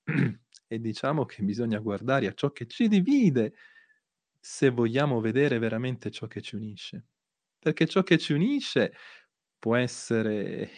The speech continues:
importante, sì, ma è sempre in ambito ecumenico inferiore purtroppo rispetto a ciò che ci divide, altrimenti non saremmo divisi,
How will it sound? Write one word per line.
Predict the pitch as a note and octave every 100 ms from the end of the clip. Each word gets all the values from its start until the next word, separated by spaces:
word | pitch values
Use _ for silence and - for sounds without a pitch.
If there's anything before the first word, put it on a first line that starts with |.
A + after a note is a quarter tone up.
| -
importante, | A2+ - G#2+ F#2+ - A#3+ A3+ C#3+ - G2+
sì, | - A3 D#3 - - - _
ma | F3+ E3
è |
sempre | E3+ - A#3+ C4 C4 - F3 E3+ D#3+ - - -
in | B2+ C#3+
ambito | E3+ D3 C3 C#3
ecumenico | C3+ - D#3+ C#3 G3+ A3+ - F#3+ - _ _
inferiore | D#3+ D#3 D3 - F3+ D#3+ F3+ D4 G3 A#2 A2+
purtroppo | A#2 - - A3+ G#3 B2
rispetto | A#2+ - F3 -
a |
ciò | - C#3
che | -
ci | -
divide, | C#3+ C#4 F3+
altrimenti | B2 A2 C3 A#3 -
non | A#2+ B2
saremmo | - G#2 A3 D4+ B3
divisi, | D#3+ C3 A2 G2+ G2